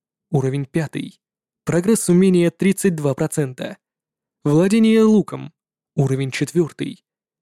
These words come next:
Прогресс умения семьдесят четыре процента. Список заклинаний. Школа разрушения. Стрела тьмы. Огонь тьмы. Обморожение. Тёмный взрыв. Теневые путы. Сингулярность.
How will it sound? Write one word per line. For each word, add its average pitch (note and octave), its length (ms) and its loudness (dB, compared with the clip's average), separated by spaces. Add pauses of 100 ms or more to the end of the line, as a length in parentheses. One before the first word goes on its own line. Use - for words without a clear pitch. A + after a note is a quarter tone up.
(100)
Прогресс D3 460 -2
умения C#3+ 500 -4 (140)
семьдесят G#3+ 640 0
четыре C#3 360 -2
процента. C#3 640 -8 (1080)
Список - 560 0
заклинаний. G#3+ 720 0 (640)
Школа C#3+ 400 0
разрушения. D#3 720 -2 (360)
Стрела G#3+ 380 0
тьмы. F3 320 0 (360)
Огонь E3+ 360 2
тьмы. D#3 340 -2 (360)
Обморожение. D3+ 760 -2 (260)
Тёмный C3 340 -2
взрыв. C#3+ 440 -2 (140)
Теневые A#3 420 2
путы. F3+ 420 0 (240)
Сингулярность. C#3+ 880 -2